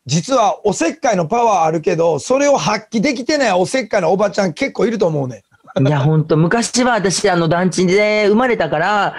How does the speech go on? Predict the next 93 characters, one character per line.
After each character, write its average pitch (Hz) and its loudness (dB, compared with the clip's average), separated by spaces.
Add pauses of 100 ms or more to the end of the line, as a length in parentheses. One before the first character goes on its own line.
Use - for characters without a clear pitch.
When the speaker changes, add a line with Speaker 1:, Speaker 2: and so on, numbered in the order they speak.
Speaker 1:
う 156 -2
ん。 151 -2
Speaker 2:
あ 165 0
の 156 2
ー、 160 0
本 240 2
当 269 0
に 262 2
そ 285 0
う 269 2
い 262 4
う 240 4
お - 0
ば 233 0
ち 240 -2
ゃ 233 2
ん 220 2
が 226 2
い 185 2
っ 156 -4
ぱ 180 -2
い 190 2
い 190 -4
た 202 0
し、 170 4
Speaker 1:
う - -2
ん。 147 -2
Speaker 2:
「食 165 -2
べ 175 0
て 190 0
い 180 -4
け」 - 0
と 156 -2
か、 160 -2 (380)
Speaker 1:
う 165 2
ん。 170 4
Speaker 2:
「持 170 2
っ 160 -10
て 180 2
帰 202 0
れ」 156 0
と 156 0
か。 208 0
Speaker 1:
そ 170 -4
う 143 -10
そ 151 -2
う - -4
そ 120 -4
う - -12
そ - -
う。 196 0
Speaker 2:
う 190 2
ん、 190 2
で 233 4
も 240 2
本 262 2
当 285 0
に 277 0
そ 302 0
う 311 4
い 294 4
う 285 2
の 240 0
が 175 0
本 185 2
当 185 0
に 185 2
今 190 2
な 208 0
く 247 -2
な 247 0
っ - -4
て 226 -2
き 214 -6
て、 175 0 (180)
な 185 0
ん 180 -2
か 165 0
う 175 4
ざ 175 2
い 170 0
み 156 2
た 156 0
い 151 -2
な、 151 -2 (240)
な 165 0
っ 135 -8
て 170 0
き 160 -14
て 226 0
る 247 2
の 185 2
は、 175 0